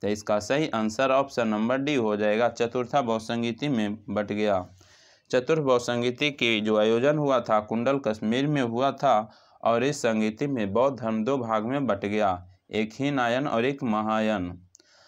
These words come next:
और इसकी जो अध्यक्षता किया था, चतुर्थी बहुसंगीति की अध्यक्षता किया था, वसुमित्र किया था। और प्रथम बहुसंगीति की बात करेंगे अजातशत्रु,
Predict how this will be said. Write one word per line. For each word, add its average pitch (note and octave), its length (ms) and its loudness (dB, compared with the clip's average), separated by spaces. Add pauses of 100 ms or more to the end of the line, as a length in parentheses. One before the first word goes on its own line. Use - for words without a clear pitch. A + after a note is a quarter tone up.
(360)
और G2 680 2
इसकी A#2 300 -2
जो A#2 140 2
अध्यक्षता A#2 540 2
किया C#3 240 0
था, G2+ 260 0
चतुर्थी A#2+ 520 -4
बहुसंगीति A#2+ 600 -2
की C3 120 -2
अध्यक्षता A2 460 0
किया B2+ 220 0
था, C#3+ 160 -2
वसुमित्र B2+ 680 -2
किया G#2+ 260 0
था। F#2+ 400 0 (300)
और A2 160 0
प्रथम B2 400 0
बहुसंगीति G#2+ 600 0
की C3 160 -2
बात G#2 260 0
करेंगे C3+ 540 0 (1500)
अजातशत्रु, B2 1160 2